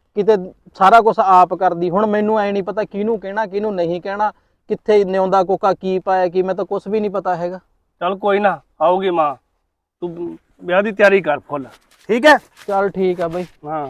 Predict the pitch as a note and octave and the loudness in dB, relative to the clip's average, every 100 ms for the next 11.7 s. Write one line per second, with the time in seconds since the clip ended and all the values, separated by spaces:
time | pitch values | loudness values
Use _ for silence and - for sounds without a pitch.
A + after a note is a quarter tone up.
0 | B2+ F#3 G3 G#3 F3+ D#3 F#3+ F#3 E3 E3+ | -6 -4 4 4 4 -2 -2 -2 -2 -2
1 | D#3 D3 D#3 _ _ _ _ - - - | -2 -4 -10 _ _ _ _ -20 -20 -20
2 | _ _ _ _ _ - - _ _ - | _ _ _ _ _ -20 -20 _ _ -20
3 | - G3 G3 F3+ C3 C#3 - _ _ _ | -20 -14 -12 -10 -12 -14 -20 _ _ _
4 | _ _ _ _ _ - - F#3+ F3+ F#3 | _ _ _ _ _ -20 -12 -12 -10 -10
5 | - F#3 F3+ D#3+ D#3+ C3 B2+ B2 _ _ | -6 -4 -4 -6 -6 -8 -10 -14 _ _
6 | - - _ _ _ _ _ _ _ _ | -20 -20 _ _ _ _ _ _ _ _
7 | _ _ _ E3+ F3 F3+ F3 E3+ D#3+ F3 | _ _ _ -6 -4 -4 -4 -4 -4 -4
8 | F#3+ F3 - - - - E3 E3+ E3 D#3+ | -4 -6 -10 -20 -20 -10 -8 -4 -4 -2
9 | D#3+ D#3 D#3 D3 D#3+ E3+ F3 D3+ D3 C#3+ | 0 0 -2 -4 -4 -4 -4 -2 -2 -4
10 | D3+ D3+ D#3 E3 D3 D3 C#3 E3 E3+ F3+ | -4 -4 -6 -8 -8 -6 -4 -6 -6 -6
11 | D#3 D#3 D3 C#3 D3 D3 C#3+ | -6 -10 -10 -10 -12 -12 -12